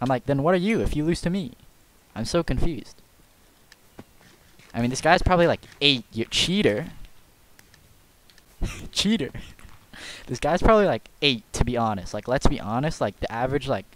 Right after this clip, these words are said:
Hypixel player is, like, there's, there's two types of Hypixel pra-, players, right? It's the, it's the, like, the guy who's, like, failing all his college courses, who's, like, grinding every day, uh, Skyblock. And then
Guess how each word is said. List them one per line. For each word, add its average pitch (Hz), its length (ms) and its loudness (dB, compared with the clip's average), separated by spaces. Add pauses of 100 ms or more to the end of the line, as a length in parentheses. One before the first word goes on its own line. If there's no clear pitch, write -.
(360)
Hypixel 131 400 2
player 147 320 4
is, 117 140 -2
like, 98 180 -4 (800)
there's, 120 220 0
there's 127 200 2
two 214 140 4
types 175 240 6
of 139 80 2
Hypixel 123 360 2
pra-, 101 360 -4
players, 95 340 -4
right? 127 200 -2 (380)
It's 110 180 -6
the, 107 440 -2
it's - 200 -10
the, 98 440 -4 (260)
like, 95 300 -10 (1400)
the 107 100 -6
guy 123 380 0
who's, 120 180 0
like, 101 180 2
failing 120 360 2
all 113 120 2
his 104 100 0
college 120 340 0
courses, 151 500 0
who's, 110 140 -2
like, 104 180 -4
grinding 113 640 0
every 113 300 0
day, 104 420 -6
uh, 98 340 -8
Skyblock. 101 580 -4 (540)
And 107 180 -4
then 117 600 -2